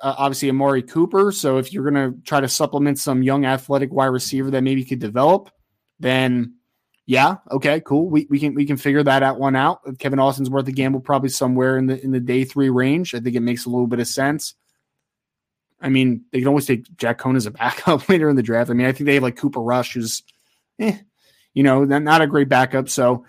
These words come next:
yeah, I, but I would say the best is probably Kevin Austin, just based on need. They, they need to continue to build that wide receiver unit, 'cause although they have Michael Gallup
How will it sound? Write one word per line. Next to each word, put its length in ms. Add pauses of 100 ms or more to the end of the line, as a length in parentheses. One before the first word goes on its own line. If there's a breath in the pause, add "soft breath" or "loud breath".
(400 soft breath)
yeah, 300
I, 180
but 140
I 80
would 100
say 140
the 140
best 400
is 120
probably 520
Kevin 340
Austin, 400
just 180
based 280
on 180
need. 340
They, 140
they 240
need 240
to 100
continue 340
to 60
build 240
that 80
wide 120
receiver 320
unit, 200
'cause 140
although 240
they 120
have 160
Michael 260
Gallup 480